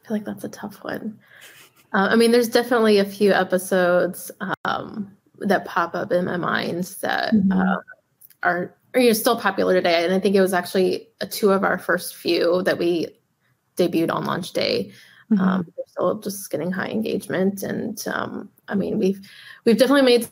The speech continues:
Speaker 1: some margaritas out of the juice <laughs> from those, um, in, in all sorts of ways on, on our website and other content. So.
Speaker 2: That's cool. Very, very cool. Okay. All right. So I have one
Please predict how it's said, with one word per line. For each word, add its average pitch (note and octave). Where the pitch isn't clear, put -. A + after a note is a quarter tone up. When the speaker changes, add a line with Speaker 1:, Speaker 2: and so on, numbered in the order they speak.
Speaker 1:
some A3+
margaritas G#3
out F#3
of F#3
the F#3+
juice F#3
<laughs> D#4
from A#3
those, G#3
um, G3
in, A3
in A3
all G#3
sorts F#3
of F#3
ways F#3
on, F#3
on -
our -
website E3
and A2
other A2
content. -
So. -
Speaker 2:
That's -
cool. G#3+
Very, A#3
very A3+
cool. A3
Okay. G#3+
All C#4
right. A#3+
So C#4
I B3
have G3+
one C#4